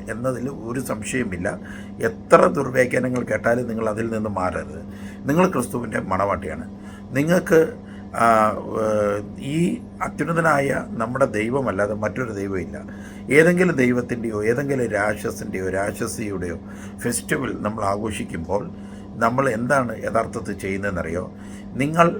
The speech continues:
ആ, ഒരു ഭർത്താവ് ഉണ്ടായിരിക്കെ മറ്റൊരു ഭർത്താവിനെ നിങ്ങൾ, ആ, അയാളുടെ, ആ, അയാളെ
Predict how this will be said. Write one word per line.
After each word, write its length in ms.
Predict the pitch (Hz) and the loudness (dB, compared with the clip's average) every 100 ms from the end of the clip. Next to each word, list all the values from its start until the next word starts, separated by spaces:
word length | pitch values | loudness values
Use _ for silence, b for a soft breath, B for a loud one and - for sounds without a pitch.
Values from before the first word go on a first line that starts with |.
| 98 - | -4 4
ആ, 20 | 113 110 107 101 113 | 6 8 6 0 0
ഒരു 140 | 131 113 | 0 0
ഭർത്താവ് 420 | 104 98 135 139 113 | -2 4 6 8 6
ഉണ്ടായിരിക്കെ 640 | 95 104 104 82 73 101 123 107 B B B - 123 | 4 6 6 0 -2 0 0 -2 B B B 2 4
മറ്റൊരു 360 | 123 185 170 139 | 6 6 6 4
ഭർത്താവിനെ 640 | 113 101 120 113 117 113 113 - 101 107 | 0 2 6 6 4 2 0 -4 -6 -4
നിങ്ങൾ, 260 | 104 110 110 - - B B - | 0 0 0 -6 -12 B B 2
ആ, 40 | 104 101 101 110 | 6 6 6 6
അയാളുടെ, 440 | 113 120 117 120 110 101 113 | 6 6 8 8 6 2 2
ആ, 20 | 104 101 101 | 2 2 4
അയാളെ 260 | 110 120 | 6 6